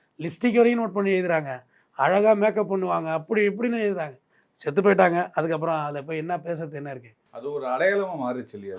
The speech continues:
Speaker 2: சார்?
Speaker 1: ஆமா,
Speaker 2: ஏன்னா
Speaker 1: icon
Speaker 2: கொரோனா
Speaker 1: தான்.
Speaker 2: டைம்ல வந்து ஆறு மணிக்கு அவங்க ஒரு பிரஸ் மீட்
Speaker 1: அது
Speaker 2: கொடுப்பாங்க.
Speaker 1: எல்லாருக்குமே தேவைப்பட்டுச்சு. "Today இத்தனை பேர் இன்ஃபெக்ஷன், no death" அப்படின்னு சொல்லிட்டே இருந்தாங்க. அதுல பாத்தீங்கன்னா, அதுல கூட ஒரு கான்ட்ரவர்சி கூட ஒண்ணு உருவானுச்சு, அது உங்களுக்கு தெரிஞ்சிருக்கும்.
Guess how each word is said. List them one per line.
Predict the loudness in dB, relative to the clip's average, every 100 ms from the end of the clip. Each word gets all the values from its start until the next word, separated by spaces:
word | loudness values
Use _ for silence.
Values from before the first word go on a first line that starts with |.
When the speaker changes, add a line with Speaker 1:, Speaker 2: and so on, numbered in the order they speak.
| -6
Speaker 2:
சார்? | -4
Speaker 1:
ஆமா, |
Speaker 2:
ஏன்னா | -4 -4 -6
Speaker 1:
icon |
Speaker 2:
கொரோனா | -2 0 0
Speaker 1:
தான். | -4 -4
Speaker 2:
டைம்ல | -6 -4 -2 -2
வந்து | -2 -4
ஆறு | 2 4 4 2
மணிக்கு | -4 -6 -6
அவங்க | -4
ஒரு | -6 -8
பிரஸ் | -6 -8 -8
மீட் | -14 -10
Speaker 1:
அது | -6 -4
Speaker 2:
கொடுப்பாங்க. |
Speaker 1:
எல்லாருக்குமே | 4 6 6 4
தேவைப்பட்டுச்சு. | 4 8 8 6 -2 -6 -12 -18 _ _ -20 _ _
"Today | -2 2 4 2 -2
இத்தனை | -12 -12 -10 -8 -6
பேர் | -4 -6
இன்ஃபெக்ஷன், | -6 -6 -2 -2 -2 -6 -8
no |
death" | -6 -4 -6 -6 -4
அப்படின்னு | -4 -4 -6
சொல்லிட்டே | -6 -2 0 -2
இருந்தாங்க. | -6 -14 _ _ _ _
அதுல | _ 4 6 6 4
பாத்தீங்கன்னா, | 2 4 4
அதுல | 4 4
கூட | 4
ஒரு | 4
கான்ட்ரவர்சி | 4 2 4 2 2
கூட | 2 2
ஒண்ணு |
உருவானுச்சு, | 2 0 0 -2
அது | -6 -8
உங்களுக்கு | -4 -4
தெரிஞ்சிருக்கும். | -2 -4 -8